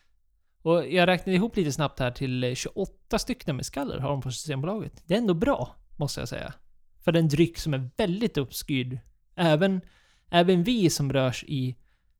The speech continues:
kretsar runt entusiaster och tillbringar väldigt mycket tid på forum och så vidare med andra entusiaster, så det är ju inte jättemånga som har stenkoll på mezcal. Tequila,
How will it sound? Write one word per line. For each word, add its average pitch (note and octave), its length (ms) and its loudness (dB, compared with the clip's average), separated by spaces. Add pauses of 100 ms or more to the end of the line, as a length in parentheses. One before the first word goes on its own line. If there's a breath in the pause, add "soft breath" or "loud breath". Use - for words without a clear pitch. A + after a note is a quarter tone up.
(120)
kretsar C3+ 840 0 (200)
runt C3+ 360 -4
entusiaster C3+ 1000 0 (220)
och - 320 -10 (100)
tillbringar C3+ 480 0
väldigt F3 200 2
mycket D3+ 260 -2
tid B2+ 320 -8
på B2+ 180 -4
forum C#3 520 -2
och B2 80 -8
så - 120 -8
vidare B2+ 240 -4
med B2 140 -4
andra C3+ 240 -2
entusiaster, C#3 760 -8
så C3+ 240 -6 (600)
det D3 60 -4
är - 20 0
ju - 20 0
inte B2+ 240 -4
jättemånga G3 1080 -2
som C#3+ 200 -6
har C3 240 -6
stenkoll D#3 580 -2
på C3+ 120 -8
mezcal. C3+ 500 -2
Tequila, F3 680 0